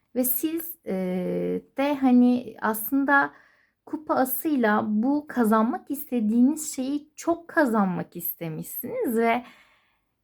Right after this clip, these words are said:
işte çok istediğiniz için sanki yani, e,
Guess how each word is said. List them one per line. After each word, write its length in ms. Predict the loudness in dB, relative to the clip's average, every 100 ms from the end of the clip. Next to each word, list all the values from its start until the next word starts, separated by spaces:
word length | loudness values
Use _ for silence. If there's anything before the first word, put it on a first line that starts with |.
| _ _ -8
işte 220 | -6 -4 -4
çok 240 | -8 -14 _
istediğiniz 800 | -8 -4 -2 0 -2 -4 -4 -4
için 480 | -4 -4 -4 -6 -12
sanki 420 | -2 -2 -2 -4
yani, 420 | -2 0 -2 -4 -8 -10 -10 -10 -4
e, 760 | 0 0 0 -2 -2 -2 -4